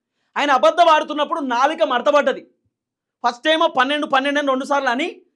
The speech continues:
ఇక నత్తిపోయినట్టు అయ్యి తర్వాత పన్నెండు వేలు అంటున్నాడు. అంటే నాలుక చెప్తుంది, "అబద్ధం ఆడుతున్నావు, సెట్ చేసుకో" అని చెప్పి. గట్లుంది రేవంత్ అన్న పర్ఫార్మెన్స్. పచ్చి అబద్ధాలకు బ్రాండ్ అంబాసిడర్ అయిపోయినారు.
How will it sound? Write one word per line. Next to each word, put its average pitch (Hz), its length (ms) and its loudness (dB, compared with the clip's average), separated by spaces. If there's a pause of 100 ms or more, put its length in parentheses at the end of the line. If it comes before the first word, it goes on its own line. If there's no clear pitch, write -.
(400)
ఇక 247 100 2
నత్తిపోయినట్టు 311 720 -2
అయ్యి 311 160 -2
తర్వాత 311 400 0
పన్నెండు 294 340 -4
వేలు 269 140 0
అంటున్నాడు. 208 400 -4
అంటే 240 240 -2
నాలుక 269 380 -2 (140)
చెప్తుంది, 269 380 -4
"అబద్ధం 233 400 -2
ఆడుతున్నావు, 269 460 -4
సెట్ 208 340 -6
చేసుకో" 277 280 0
అని 247 180 -6
చెప్పి. 208 360 -14 (440)
గట్లుంది 220 320 -8
రేవంత్ 269 340 0
అన్న 269 100 -4
పర్ఫార్మెన్స్. 220 500 -6 (640)
పచ్చి 247 480 -2
అబద్ధాలకు 294 640 2
బ్రాండ్ 302 260 0
అంబాసిడర్ 285 280 -2
అయిపోయినారు. 220 400 -4